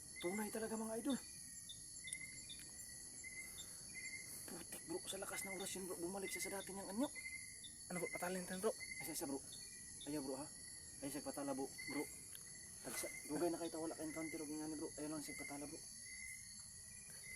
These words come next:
Speaker 1: Ayaw lang siya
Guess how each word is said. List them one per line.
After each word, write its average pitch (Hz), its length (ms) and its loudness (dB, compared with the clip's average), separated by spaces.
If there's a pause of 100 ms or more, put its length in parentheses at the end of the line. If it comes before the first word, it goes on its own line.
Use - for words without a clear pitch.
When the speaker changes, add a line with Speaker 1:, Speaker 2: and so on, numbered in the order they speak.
(2750)
Speaker 1:
Ayaw - 160 -8
lang 240 100 -2
siya 240 140 -4